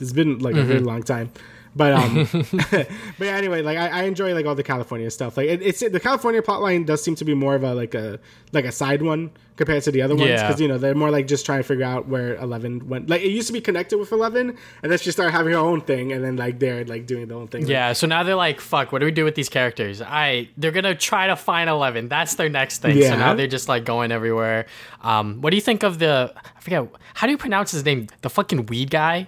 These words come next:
Speaker 2: Like,
Speaker 1: Oh,
Speaker 2: Jonathan's new
Speaker 1: Argyle?
Speaker 2: friend? Yeah, Argyle.
Speaker 1: Yeah.
Speaker 2: Uh, all right, all right, so, like,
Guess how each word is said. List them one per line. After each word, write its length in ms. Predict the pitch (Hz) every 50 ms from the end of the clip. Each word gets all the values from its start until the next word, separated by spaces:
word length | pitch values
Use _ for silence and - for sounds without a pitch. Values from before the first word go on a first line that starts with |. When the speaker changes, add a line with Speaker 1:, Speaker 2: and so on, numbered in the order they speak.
| - -
Speaker 2:
Like, 160 | 117 113 131
Speaker 1:
Oh, 220 | 127 - 139 135
Speaker 2:
Jonathan's 380 | 139 - 123 123 - - 147 -
new 60 | - -
Speaker 1:
Argyle? 120 | 247 254
Speaker 2:
friend? 140 | - 160 - - - - - -
Yeah, 260 | 170 156 147 135 139
Argyle. 640 | 147 160 180 185 180 196 196 202 208 214 226 147
Speaker 1:
Yeah. 400 | 139 131 123 120 117 110 110 120 123
Speaker 2:
Uh, 360 | 151 156 156 156 151 151 147 -
all 140 | 160 165 196
right, 100 | 196 180 - -
all 40 | -
right, 240 | 180 160 147 143 143
so, 200 | - 185 156 143
like, 320 | 135 117 113 110 - -